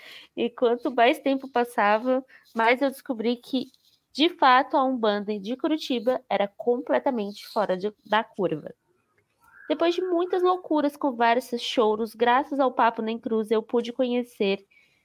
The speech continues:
o Douglas, pai de santo, e por alguma ironia do destino, seu rompe-mato e os, e do seu tiriri,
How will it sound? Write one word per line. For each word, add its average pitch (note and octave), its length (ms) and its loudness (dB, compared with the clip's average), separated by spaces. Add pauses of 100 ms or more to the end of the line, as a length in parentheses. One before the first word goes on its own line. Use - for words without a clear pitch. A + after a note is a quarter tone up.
(320)
o C4 160 6
Douglas, G#3 640 2
pai A3 240 6
de A3 140 -6
santo, G3+ 580 -6 (260)
e A#3+ 120 0
por A#3+ 180 -2
alguma A#3+ 460 2
ironia D#4+ 400 2
do C#4 100 -2
destino, A#3+ 480 -4
seu A#3 180 -2
rompe-mato A3+ 680 -2
e G#3 80 -4
os, - 320 -12
e G#3 180 -4
do G3 140 -6
seu G3+ 300 -2
tiriri, A#3+ 640 -2